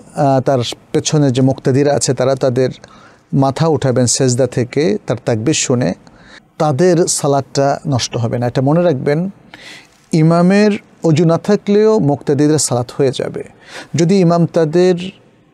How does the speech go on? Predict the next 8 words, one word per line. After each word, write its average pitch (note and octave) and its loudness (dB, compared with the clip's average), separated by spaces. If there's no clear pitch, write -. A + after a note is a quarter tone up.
আহ, C3+ 0
ইমাম D3+ 2
তার C#3 0
অজু D#3 2
টুটার C3 -2
কথা D3 -2
ভুলে C3 0
যান। - -6